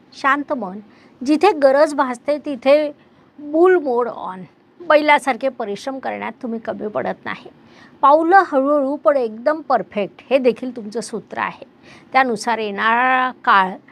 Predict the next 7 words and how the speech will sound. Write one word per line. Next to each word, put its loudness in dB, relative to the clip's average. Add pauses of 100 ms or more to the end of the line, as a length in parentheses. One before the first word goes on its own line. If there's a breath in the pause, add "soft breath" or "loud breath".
(280 soft breath)
तुमच्या 2
व्यक्तिमत्वाच्या -4
दृष्टीने -10
अत्यंत -4
सकारात्मक -2
असणार -8
आहे. -8